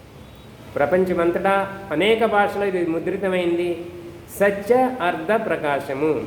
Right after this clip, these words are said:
అంటే పరమాత్మ యొక్క జ్ఞానం యొక్క సత్యాన్ని అందరికీ అందించడం కోసం ఆయన ప్రయత్నం చేశారు. వారి సంకల్పాన్ని, వారి యొక్క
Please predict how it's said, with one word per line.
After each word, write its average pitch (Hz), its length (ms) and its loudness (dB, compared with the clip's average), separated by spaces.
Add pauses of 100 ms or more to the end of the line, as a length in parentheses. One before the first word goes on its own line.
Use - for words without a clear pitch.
(160)
అంటే 139 200 -4 (160)
పరమాత్మ 165 500 0
యొక్క 156 220 2 (120)
జ్ఞానం 165 440 2 (540)
యొక్క 131 200 -4
సత్యాన్ని 175 720 2 (100)
అందరికీ 175 360 0
అందించడం 175 500 0
కోసం 156 320 -2 (120)
ఆయన 135 160 -2 (100)
ప్రయత్నం 143 340 0
చేశారు. 151 360 2 (920)
వారి 190 300 6 (120)
సంకల్పాన్ని, 208 760 2 (840)
వారి 175 260 2
యొక్క 196 200 -2